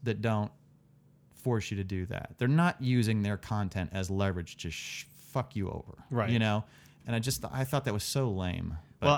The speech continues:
Speaker 2: I, I did apply for a, uh, a job for, uh, a T V show that I would be very, it's a show I would be very excited to see.
Speaker 1: Right.
Speaker 2: So I'd be excited to work on it.
Speaker 1: Right.
Speaker 2: And there were very sweet people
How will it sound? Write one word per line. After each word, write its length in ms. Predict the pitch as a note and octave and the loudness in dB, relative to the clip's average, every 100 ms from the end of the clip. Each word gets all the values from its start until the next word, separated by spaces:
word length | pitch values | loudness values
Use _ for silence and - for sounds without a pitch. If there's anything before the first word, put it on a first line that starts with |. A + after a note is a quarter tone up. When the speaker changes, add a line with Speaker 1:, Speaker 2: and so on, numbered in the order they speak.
| D3 | 2
Speaker 2:
I, 180 | E3+ F#3 | -6 0
I 120 | D#3+ | 0
did 160 | F#3 F3 | 2 2
apply 420 | D3+ D3+ C#3 C#3 | 2 0 2 0
for 480 | C3+ B2 A#2 A2 B2 | -2 -2 0 -2 -4
a, 260 | A#2+ A2 G#2+ | -4 -4 -4
uh, 280 | G2 F#2+ G2 | -6 -8 -8
a 60 | A2+ | -8
job 560 | G#2+ A2+ A2 G#2+ G#2+ F#2+ - - - - | -2 0 2 0 -2 -12 -20 -20 -20 -20
for, 500 | - A2 G#2+ G#2 G#2 | -10 -6 -4 -4 -6
uh, 320 | A2+ G#2 G#2 - | -6 -4 -6 -6
a 80 | G#2+ | -10
T 200 | - B2 | -6 -6
V 120 | A2 | -4
show 480 | - A2+ G2+ G2+ G2 - | -4 -4 -2 -4 -8 -6
that 360 | G#2 G2+ G#2 | -4 -4 -6
I 200 | G#2+ G#2 | -4 -2
would 240 | G#2 G#2+ G2+ | -2 -6 -6
be 120 | G#2+ | -8
very, 320 | G#2 G#2+ G#2 - - | -6 -6 -6 -8 -4
it's 120 | E3 | 2
a 40 | |
show 200 | E3+ F3+ | 4 6
I 120 | C#3 D3 | 6 4
would 180 | D3 | 4
be 100 | C#3 | 2
very 260 | C3 C#3+ C3 | 4 4 4
excited 460 | B2 - B2 B2 G#2 | 0 -2 -2 -2 -4
to 100 | G#2+ | -8
see. 500 | - A#2+ B2 D#3 G3 - | -6 -6 -4 -6 -8 0
Speaker 1:
Right. 180 | B2 G2 | 0 2
Speaker 2:
So 80 | |
I'd 100 | B2 A2+ | 0 0
be 100 | G#2+ | -4
excited 400 | - A2 G#2+ G#2 | -4 -6 -6 -6
to 60 | |
work 260 | G2+ G#2+ B2+ | -6 -8 -6
on 140 | C3 | -4
it. 100 | D3+ - | -4 -2
Speaker 1:
Right. 240 | A#2 G2 - - | 0 0 -4 -8
Speaker 2:
And 100 | C#3 | 2
there 120 | D3 | 4
were 100 | C#3 | 4
very 280 | B2 C3+ C#3+ | 4 4 4
sweet 380 | C3 - C3+ - | 0 -4 -4 -4
people 480 | C3 B2 A2+ A2+ | -6 -4 -4 -4